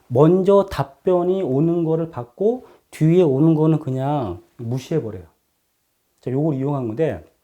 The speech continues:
받아가지고 요거 수신자 아이피를 채우겠죠. 자, 그러면은, 자, 원래 정상은 그냥 물어가지고 이쪽으로 접속하겠죠. 예. 해가지고,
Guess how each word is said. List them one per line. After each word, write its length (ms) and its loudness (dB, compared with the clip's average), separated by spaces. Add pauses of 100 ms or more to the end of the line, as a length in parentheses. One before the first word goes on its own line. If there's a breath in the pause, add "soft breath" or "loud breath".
(880 loud breath)
받아가지고 640 2
요거 300 0
수신자 680 -2
아이피를 720 -4
채우겠죠. 640 -8 (680)
자, 80 -14
그러면은, 480 -4 (1400 soft breath)
자, 120 -8
원래 380 0
정상은 600 0
그냥 440 -2
물어가지고 840 2 (260 loud breath)
이쪽으로 560 -4
접속하겠죠. 760 -6 (340)
예. 260 -12 (320)
해가지고, 560 -4